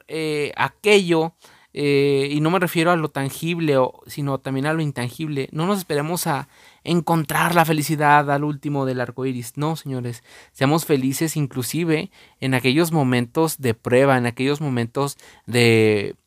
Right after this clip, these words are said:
de desesperación, de sufrimiento, de ansiedad, de crisis. Creo que inclusive esos, eh, momentos son aquellos que nos inspiran a ser mejores y a, a seguir luchando por nuestros sueños, ¿no?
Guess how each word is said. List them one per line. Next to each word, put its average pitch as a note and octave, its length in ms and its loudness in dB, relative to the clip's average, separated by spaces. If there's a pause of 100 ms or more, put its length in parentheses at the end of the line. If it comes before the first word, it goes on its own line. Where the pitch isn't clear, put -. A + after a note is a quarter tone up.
(140)
de C#3 160 0
desesperación, D3 960 2
de C#3 60 -4
sufrimiento, C#3 640 -2
de B2+ 80 -2
ansiedad, C3 460 2
de C3 160 -4
crisis. D#3 480 -8 (680)
Creo B2 180 2
que D#3 80 -2
inclusive D3+ 440 2
esos, D#3+ 340 0 (460)
eh, B2+ 360 4
momentos D3 580 0
son E3 200 -2
aquellos D#3+ 400 -4
que D#3 120 -6
nos B2+ 200 -4
inspiran F#3+ 580 -4 (280)
a B2 240 2
ser C3 260 -4
mejores D3+ 680 0 (520)
y C#3 240 -2
a, A#2 580 2
a A2+ 160 -10
seguir B2+ 300 -2
luchando D#3+ 460 -2
por A#2+ 200 -8
nuestros A2+ 360 -6
sueños, A#2 400 -4
¿no? C3 180 -8